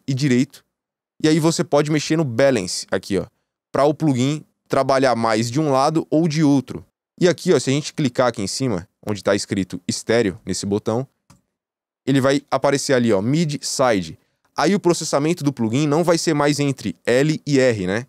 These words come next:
Lado esquerdo e direito. Vai ser entre mid, que é o centro, e side, que é o lado, os lados. Então, se a gente mexer nesse balance aqui, ó, a gente vai conseguir fazer o plugin trabalhar mais no mid, que é o que tá no centro,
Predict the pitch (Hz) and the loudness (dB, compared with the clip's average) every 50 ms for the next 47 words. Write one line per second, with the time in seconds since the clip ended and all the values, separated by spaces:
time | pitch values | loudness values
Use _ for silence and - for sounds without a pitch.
0 | _ _ 104 117 120 120 127 127 123 - - - 131 131 147 147 147 - - 143 | _ _ 0 0 2 2 2 0 -2 -2 -2 0 2 2 2 0 -2 -4 -4 -4
1 | 131 135 143 120 101 90 - - - _ _ _ _ - 135 143 143 - - 160 | -2 0 0 0 0 0 -2 -6 -14 _ _ _ _ -2 0 0 0 0 -2 -2
2 | 160 - - 143 139 123 - - 104 98 110 127 139 151 156 151 165 185 175 - | -2 -2 -2 -2 -2 -4 -4 -4 -4 -2 -2 0 0 0 -2 -4 -6 -8 -10 -6
3 | - - 110 104 - - - 120 123 143 - - - - - - - - - - | -2 -2 -2 -2 -2 -4 -4 -4 -4 -4 -6 -8 -12 -10 -8 -8 -6 -4 -2 0
4 | 147 135 123 107 98 90 113 - - - 123 120 127 - _ - 139 139 127 127 | 0 2 2 0 -2 -6 -10 -10 -4 0 0 2 0 0 _ -6 -2 0 2 2
5 | 127 127 104 87 85 - - 107 107 107 110 107 104 90 90 - - - - _ | 2 2 0 -2 -8 -10 -8 -6 -2 0 2 2 2 0 -2 -8 -14 -16 -20 _
6 | _ _ _ _ _ _ _ - 123 127 120 - 147 156 160 - _ _ - - | _ _ _ _ _ _ _ -8 -6 -4 0 0 0 0 0 -2 _ _ -10 -4
7 | - 160 147 165 196 190 - - - - _ _ _ _ _ _ _ _ - 131 | -2 0 2 2 0 -2 -4 -8 -10 -10 _ _ _ _ _ _ _ _ -4 -2
8 | 131 127 - - 151 143 131 117 - - 87 90 113 120 123 113 95 90 - - | -2 -2 -4 -4 -2 -2 -2 -4 -4 -6 -4 -2 0 2 2 0 -2 -4 -6 -8
9 | 90 87 - 127 131 98 90 - _ _ _ _ _ _ - 113 120 139 143 - | -8 -6 -2 0 0 0 -2 -4 _ _ _ _ _ _ -4 -4 -2 -2 -2 -2
10 | - 139 139 139 151 147 - - 139 143 - - 131 120 123 131 127 120 - 127 | 0 0 0 0 -2 -4 -4 -4 -4 -2 -2 0 0 0 0 0 -2 0 -2 -2
11 | 120 107 104 98 92 - _ _ _ _ _ _ _ - 131 131 123 127 127 127 | -2 -2 -2 -4 -6 -8 _ _ _ _ _ _ _ -2 0 0 2 2 2 2
12 | 123 110 107 107 113 127 143 170 196 170 165 175 151 127 123 123 139 151 135 165 | 2 2 2 2 0 2 2 2 2 2 0 0 0 2 2 0 0 0 -2 -4
13 | 156 - 120 107 - - - 95 101 110 - - - 120 131 147 - - - | -2 0 0 0 0 -2 -2 -2 -2 -2 -4 -4 -4 -4 -4 -4 -6 -8 -12